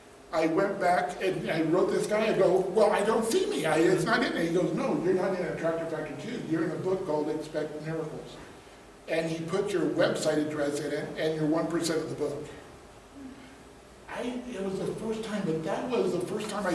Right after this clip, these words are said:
went, "Maybe somebody has an interest in hearing the story." How many of you have stories? How many of you have written a book? One of the things that I really suggest heavily is that all of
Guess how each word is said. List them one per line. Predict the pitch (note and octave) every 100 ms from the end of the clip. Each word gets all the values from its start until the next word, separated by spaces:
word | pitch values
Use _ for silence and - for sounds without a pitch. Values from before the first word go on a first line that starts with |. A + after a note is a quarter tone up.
| D#3+
went, | D#3 D3+ - F3+
"Maybe | G3+ C4+ -
somebody | - F3 F3 F#3 F3
has | D3+ D#3
an | D#3 -
interest | A#3+ - D#3+ -
in | D#3 D3
hearing | D#3+ D#3
the | D3
story." | - F3+ - - - - - -
How | G4
many | - B3+
of | F3
you | D#3+ E3
have | C#3 -
stories? | - C3+ D#3 - - - - - - D#2 - - - - - - - - - - - - - - E3
How | F#3
many | G#3+ G#3+
of | G3 E3+
you | E3
have | C#3+ C3
written | C#3+ - C3+
a |
book? | - E3 D3+ - - - - - - - - - - - - - - - - - - - - - - - - - - - - - - D#3
One | C3+ E3
of | G#3
the | G3
things | F3 E3+ E3 D#3+
that | D3+
I | D3 C#3
really | C#3+ D#3 D#3+
suggest | D#3 C3+ - - -
heavily | C#3 C#3 C#3 - - -
is | D#3 C#3
that | D3+ C#3+ -
all | D3+ E3
of | D#3